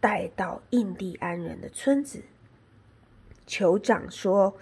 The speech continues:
：“你们是不是绑架了我的女儿老虎莉莉？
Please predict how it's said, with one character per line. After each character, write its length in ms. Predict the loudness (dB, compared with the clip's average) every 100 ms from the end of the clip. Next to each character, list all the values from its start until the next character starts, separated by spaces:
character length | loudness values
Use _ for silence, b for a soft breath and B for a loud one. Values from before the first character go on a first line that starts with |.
| B B B
：“你 120 | 4 8
们 200 | 8 6
是 120 | 2
不 140 | 2
是 220 | 4 4
绑 320 | 4 2 0 -2
架 200 | 0 6
了 160 | 8
我 140 | 10 8
的 140 | 4
女 260 | 2 4 6
儿 240 | 6 4
老 260 | 4 2 0
虎 220 | 2 2
莉 220 | 4 4 4
莉？ 380 | 2 0 -4